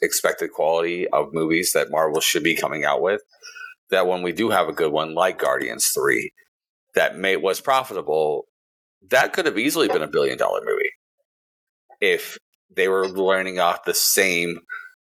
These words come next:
hype and the same amount of Marvel love that they had in the original first three phases, right?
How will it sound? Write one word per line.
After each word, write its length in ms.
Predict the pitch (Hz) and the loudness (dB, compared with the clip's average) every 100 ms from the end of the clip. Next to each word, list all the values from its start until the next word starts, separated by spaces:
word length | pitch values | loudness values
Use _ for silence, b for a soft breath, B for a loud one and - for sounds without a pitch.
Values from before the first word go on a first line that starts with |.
| _ _ | _ _
hype 480 | - - 107 92 - | -10 -2 0 0 -4
and 200 | - 85 | -4 -2
the 80 | 78 | -2
same 640 | - 95 90 87 85 82 - | 0 2 2 0 -2 -4 -6
amount 500 | 85 87 85 85 - - | -4 0 0 0 -4 -2
of 380 | 82 76 71 - - | 0 2 0 -6 -20
Marvel 600 | 78 82 87 82 82 76 | -10 -2 0 0 -4 -4
love 320 | 82 101 87 80 | -2 0 0 -4
that 140 | 73 | -2
they 160 | 82 82 | 0 2
had 360 | 90 80 85 - B B B - | 2 2 0 -4 B B B -2
in 480 | 92 92 92 92 | 0 0 0 0
the 140 | 92 92 | 2 2
original 260 | 90 92 | 2 0
first 240 | 92 90 - | 0 0 0
three 140 | 87 | -2
phases, 460 | 92 117 76 - - | 0 0 0 -6 -2
right? 260 | 64 101 | 0 0